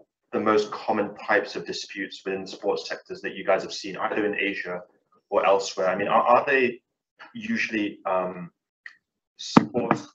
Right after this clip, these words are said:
law specific type issues, your anti-doping, your, um, you know, player transfer type stuff, recruitment of young players, or, or, or do they tend to be more commercial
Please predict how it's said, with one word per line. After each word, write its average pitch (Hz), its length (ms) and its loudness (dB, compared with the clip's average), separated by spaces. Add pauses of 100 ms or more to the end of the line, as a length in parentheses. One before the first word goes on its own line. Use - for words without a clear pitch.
law 104 180 0
specific - 680 -8
type 120 240 0
issues, 127 380 -6
your - 180 -4
anti-doping, 107 1000 -2
your, 90 400 -6 (500)
um, 87 240 0
you 90 60 -8
know, 85 200 -4 (360)
player 95 180 2
transfer - 500 0
type 110 240 -6
stuff, 101 440 -2 (380)
recruitment 101 380 -2
of 95 100 0
young 98 240 -4
players, 107 540 0 (260)
or, 120 160 4
or, 135 200 2
or 139 160 0
do 147 80 -6
they 170 140 2
tend 139 240 -2
to 139 80 -10
be 117 120 -2
more 107 340 4
commercial 107 960 0